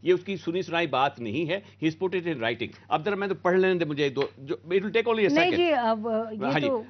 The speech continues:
Speaker 1: नहीं जी, वो कह रहे हैं जी, because Washington was, has attached few conditions to U S aid, the spending pattern of Pakistan government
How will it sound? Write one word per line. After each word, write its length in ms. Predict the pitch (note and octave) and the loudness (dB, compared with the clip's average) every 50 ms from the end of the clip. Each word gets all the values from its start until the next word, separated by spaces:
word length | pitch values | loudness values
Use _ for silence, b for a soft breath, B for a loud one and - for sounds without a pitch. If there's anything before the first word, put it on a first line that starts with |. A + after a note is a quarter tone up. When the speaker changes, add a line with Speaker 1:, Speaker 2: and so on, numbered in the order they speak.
| - | 0
Speaker 1:
नहीं 120 | - E3+ F#3+ | 2 2 2
जी, 120 | A#3 - F#3+ | 2 2 2
वो 80 | G3+ | 2
कह 180 | - - F3 E3+ | 2 4 2 4
रहे 140 | E3+ F#3 G3+ | 4 2 2
हैं 100 | G#3+ A#3 | 0 0
जी, 100 | D4 C4+ | -2 -4
because 840 | F3+ D3+ B2+ A#2+ A#2 C#3 - - - D#3 E3 F#3 A3+ C4 G#3+ F#3+ | -4 -8 -10 -6 -6 -6 -6 -2 0 2 4 4 4 2 2 2
Washington 560 | G3 E3 - - F3+ E3+ F#3 - G#3+ G#3+ G#3+ F#3 | 0 0 2 0 0 0 0 -2 -2 -2 2 2
was, 220 | F3+ F3 D3+ D#3+ C#3+ - - C3+ C3 B2 | 2 2 2 0 -2 -2 -4 -4 0 2
has 240 | D3 D#3 E3+ D#3 D#3 B2 | 4 4 4 2 0 -2
attached 400 | - C#3+ C#3 D3 F3+ G3+ - - - - | 0 2 2 2 2 2 -2 -8 -6 -2
few 180 | A#3 C#4+ D4 - G3+ | -2 0 2 2 2
conditions 480 | F#3 E3+ D#3+ E3 D3+ - F#3 E3+ D#3 | 2 4 2 2 2 2 -2 -2 -2
to 100 | D#3 C#3 | -2 -4
U 180 | B2+ C3 C#3 C3+ | -2 0 0 0
S 120 | C3 - - | 0 0 0
aid, 260 | A#2 D3+ G3+ - - b b b b b | 0 0 0 -2 -6 b b b b b
the 80 | C#3+ C#3 - - - | -6 -6 -6 -6 -2
spending 360 | - G#3+ B3+ C4+ C#4 C#4+ B3+ A3 G#3+ | 0 0 0 2 -2 -4 -6 -2 0
pattern 260 | G3 F3+ F3+ G3+ G3 F#3+ | 0 0 2 0 -2 -2
of 60 | F#3+ - | -2 0
Pakistan 480 | - D#3 D3+ D3+ D#3+ D3+ - D#3 D#3+ D3+ A#2 | 0 0 0 0 -2 0 0 0 0 0 -2
government 400 | C3 C3 C#3+ C#3+ D#3+ F#3+ G#3 G#3+ | -4 -4 -4 -4 -4 -4 -6 -8